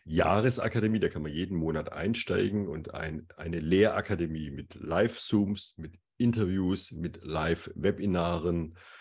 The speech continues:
mit, äh, äh, einem Austausch in der Community und wir beantworten auch die Fragen. Gibt's auch eine App dazu, kann man auf dem Handy dann reingehen, dass wir einfach in, in, in eine gute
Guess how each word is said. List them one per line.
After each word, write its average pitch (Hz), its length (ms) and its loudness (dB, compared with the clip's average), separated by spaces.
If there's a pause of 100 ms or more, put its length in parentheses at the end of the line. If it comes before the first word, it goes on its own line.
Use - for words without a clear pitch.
(300)
mit, - 560 -2
äh, 76 720 2 (800)
äh, 98 220 -6
einem 87 320 0
Austausch 104 880 2
in 92 140 -8
der 92 80 -4
Community 95 800 -2
und 80 100 -2
wir 82 140 -2
beantworten 85 560 -2
auch 73 180 -8
die 85 160 -10
Fragen. 95 480 -2
Gibt's 80 200 -6
auch 69 120 -6
eine 73 160 -8
App - 220 -6
dazu, 101 480 -2
kann - 160 -8
man - 100 -10
auf - 120 -14
dem 76 120 -10
Handy 90 300 -2
dann 80 220 0
reingehen, 80 720 -2 (320)
dass - 140 -8
wir 78 160 4
einfach 101 400 0
in, 87 340 0
in, 82 360 -6
in 80 220 -10
eine 76 280 -6
gute 87 580 0